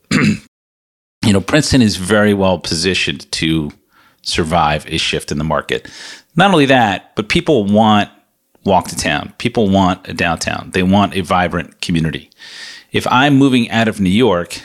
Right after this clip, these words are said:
I <laughs> want to keep that sense of hustle and bustle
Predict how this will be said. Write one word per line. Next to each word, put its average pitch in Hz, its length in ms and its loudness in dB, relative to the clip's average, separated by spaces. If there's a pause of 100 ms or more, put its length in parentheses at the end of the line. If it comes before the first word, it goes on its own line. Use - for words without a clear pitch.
(160)
I 107 160 2
<laughs> 139 80 4
want - 160 2
to 127 100 0 (100)
keep 117 340 -4 (560)
that 107 260 2
sense 95 580 -2
of 85 460 0
hustle 104 460 -2
and 87 180 -4
bustle 143 520 -2